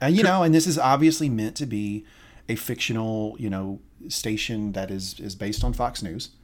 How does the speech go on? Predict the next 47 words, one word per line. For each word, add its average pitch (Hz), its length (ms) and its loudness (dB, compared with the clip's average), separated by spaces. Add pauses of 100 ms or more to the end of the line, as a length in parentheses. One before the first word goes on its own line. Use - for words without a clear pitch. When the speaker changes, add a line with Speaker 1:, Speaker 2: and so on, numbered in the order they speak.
(140)
Speaker 2:
Mm-hmm. 139 360 -2
Speaker 1:
Um, 101 420 -4 (100)
and, 107 500 -4 (100)
you 143 140 -4
know, 151 200 -4
I 123 40 -4
mean, 120 120 -4
I 113 60 -6
think 123 180 -8
that 117 140 -8
the, 107 240 -2
the 113 100 -4
implication 117 580 -2
there 95 160 -4
is 104 100 -6
that - 160 -8
when 101 100 -4
you 98 80 -4
have 107 360 -2
a 95 60 -4
news 101 220 -2
organization 92 540 -4
that 101 140 -6
has 104 480 -4
these 101 160 -6
sort 101 160 -4
of 87 60 -10
values, 120 540 2 (280)
that 123 80 -8
there's 110 140 -6
probably 113 240 -2
some 107 200 -2
level 101 200 -4
of 95 80 -6
misogyny 101 460 -2
that's - 160 -10
allowed 110 400 0
in 98 60 -2
the 98 60 -4
company, 92 460 -6
and 98 140 -4
I 98 60 -2
think 104 180 -4
Ava's 95 280 -4
perpetuating 87 540 -6
that 82 180 -10
there. 98 160 -10